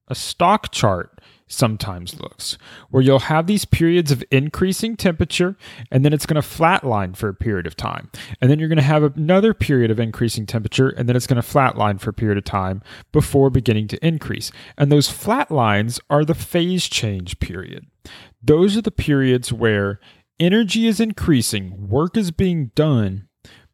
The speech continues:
but no obvious change is occurring on the surface. You're not able to monitor a change in temperature. It's not obvious. And so, although work is being done, although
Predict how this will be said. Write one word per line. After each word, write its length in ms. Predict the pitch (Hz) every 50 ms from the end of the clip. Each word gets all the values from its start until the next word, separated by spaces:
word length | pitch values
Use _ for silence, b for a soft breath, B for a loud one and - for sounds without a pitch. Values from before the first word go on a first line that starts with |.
| _ -
but 140 | 160 143
no 320 | 160 165 180 202 208 - - _ _ _
obvious 720 | - 123 123 151 175 185 175 180 196 196 196 185 - -
change 580 | - - - - - 165 147 156 160 160 156 135
is 140 | 139 127 123
occurring 500 | 127 - - - 131 123 120 120 120 113
on 140 | 113 110 107
the 80 | 107
surface. 520 | - - - 113 101 - - - - - -
You're 80 | 143
not 160 | 147 165 175
able 160 | 196 196 180 175
to 140 | - -
monitor 1000 | 156 131 123 120 123 131 127 135 143 147 143 143 131 - - 127 117 110 98 95 b b b b b
a 80 | - 117
change 340 | - - 139 127 117 104 120
in 100 | 113 104
temperature. 480 | - - 113 98 - - - - 107
It's 180 | 101 95 - -
not 220 | 170 185 185 - _ _ _
obvious. 800 | - 131 127 143 156 156 143 135 107 90 - - - - - - b b b b b b b b b _
And 160 | - 139 139 127
so, 420 | - 156 160 147 139 131 123 - _ _ _ _ _ _ _ _ _ _ _ _ _ _ _ _ _ _ _ _ _ _ _ _ _ _ _ _ _ _ _ B B B B B B B _ -
although 460 | 143 139 135 123 117 139 156 170 190
work 340 | 196 175 151 165 170 165 -
is 100 | 180 -
being 240 | - 175 175 170 165
done, 220 | 170 170 165 160
although 300 | 156 123 117 107 101 98